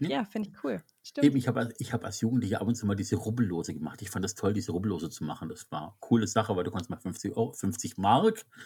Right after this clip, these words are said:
Speaker 1: Gott, ist das lange her, gewinnen. Und da hast du halt
Speaker 2: Mhm.
Speaker 1: irgendwas Cooles kaufen, Gameboy-Spiel oder sowas. Nicht wirklich investiert, nichts Sinnvolles gemacht, einfach nur:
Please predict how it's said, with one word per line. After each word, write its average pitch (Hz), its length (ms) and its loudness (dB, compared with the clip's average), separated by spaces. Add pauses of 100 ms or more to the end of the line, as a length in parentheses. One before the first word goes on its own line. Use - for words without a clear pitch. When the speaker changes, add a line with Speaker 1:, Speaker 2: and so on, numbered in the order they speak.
(140)
Speaker 1:
Gott, - 180 -2
ist - 80 -10
das - 120 -6
lange 87 160 -4
her, 87 140 -2
gewinnen. 113 460 4 (500)
Und 113 160 8
da 117 80 12
hast 123 140 8
du - 20 6
halt 104 120 6
Speaker 2:
Mhm. 90 120 2
Speaker 1:
irgendwas 95 300 0
Cooles 92 200 0
kaufen, 92 300 2
Gameboy-Spiel 95 580 4
oder 87 140 0
sowas. 80 260 -2
Nicht 139 160 2
wirklich 139 220 2
investiert, 127 480 4
nichts 135 160 2
Sinnvolles 127 440 2
gemacht, 107 340 0
einfach 110 160 2
nur: 110 240 2